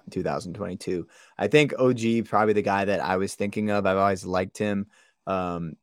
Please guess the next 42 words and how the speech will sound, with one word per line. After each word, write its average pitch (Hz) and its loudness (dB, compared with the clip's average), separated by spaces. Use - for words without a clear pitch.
Precious 117 2
is 101 -6
the 107 -8
guy 101 2
that 90 -2
Raptors 92 0
fans 95 -4
are 98 -6
gonna 95 -2
tell 92 0
you. 92 -2
They're 92 4
also 95 2
gonna 95 -2
tell 92 -2
you 95 0
that 90 0
Pascal 92 2
has 90 -2
another, 92 0
um, 87 -2
step - 0
to 98 -8
take. 92 0
I 90 4
don't 90 0
see 87 -4
that. 90 2
I 92 -4
think 92 -4
Pascal 90 -2
has 87 -8
reached 90 -6
his 92 -6
ceiling, 92 -4
which 92 -2
is 101 0
a, 92 4
a - -2
very 95 4
good 92 -2
player, 90 2